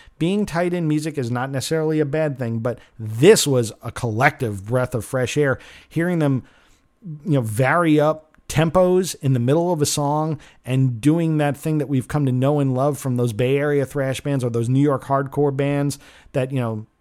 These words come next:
uh, you know, would go into a stomp, into some, like, crazy mosh section, and then back into a stomp.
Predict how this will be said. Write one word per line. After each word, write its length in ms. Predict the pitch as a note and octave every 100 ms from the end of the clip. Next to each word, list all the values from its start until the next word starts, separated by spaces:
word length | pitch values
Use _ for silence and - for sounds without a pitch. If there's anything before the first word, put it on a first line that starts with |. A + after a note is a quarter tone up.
| -
uh, 80 | G#2+
you 160 | D3
know, 80 | C3+
would 160 | B2+ B2+
go 200 | C#3+ C#3
into 260 | B2+ B2+
a 40 | A2+
stomp, 540 | - D#3 D3 D3 C#3
into 240 | C3 C3+
some, 220 | A#2+ C#3 B2+
like, 200 | B2 - - - -
crazy 540 | - C#3+ D#3 D3 D3
mosh 340 | C3+ B2+ C3+ -
section, 460 | D#3+ D3 - D#3
and 220 | D3+ B2+
then 100 | B2+
back 280 | A#2+ C#3+ C3+
into 240 | C3+ C#3 C#3
a 60 |
stomp. 380 | - D3+ C#3+